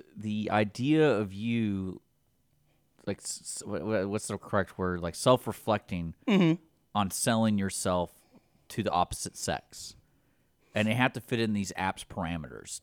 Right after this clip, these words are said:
Speaker 1: to, like, that's what you gotta do. 'Cause typically in my, my personal life, every girl I've ever been involved with, I've always ne-, like, met through
Speaker 2: Mutual friends,
Speaker 1: mutual
Speaker 2: probably. Yeah.
Speaker 1: friends
Speaker 2: Yeah.
Speaker 1: or business stuff. And it was over the course of X Y Z timeline, they're like, "Uh,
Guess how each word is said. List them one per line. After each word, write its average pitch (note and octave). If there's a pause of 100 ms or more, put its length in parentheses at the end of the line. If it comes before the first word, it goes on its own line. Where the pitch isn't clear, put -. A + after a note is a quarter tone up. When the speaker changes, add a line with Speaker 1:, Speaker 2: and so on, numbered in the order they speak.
Speaker 1:
to, F#2+
like, D#2+
that's F2+
what F2+
you E2+
gotta E2
do. C2 (540)
'Cause A#2+
typically F3
in A#2
my, A#2
my A2
personal G#2+
life, E2+ (120)
every A#2
girl G#2
I've F#2
ever G2
been F#2
involved E2+
with, D#2+
I've F2+
always F#2
ne-, F#2
like, E2+
met F#2 (180)
through E2+ (260)
Speaker 2:
Mutual F3
friends, C#3
Speaker 1:
mutual B2
Speaker 2:
probably. -
Yeah. C3
Speaker 1:
friends B2 (100)
Speaker 2:
Yeah. G2+
Speaker 1:
or F#2+
business G#2+
stuff. G#2 (400)
And G2+
it G#2+
was A2
over B2+
the A#2
course A2+
of F2+
X -
Y G2+
Z F#2+
timeline, F2
they're F#2+
like, F#2
"Uh, G#2+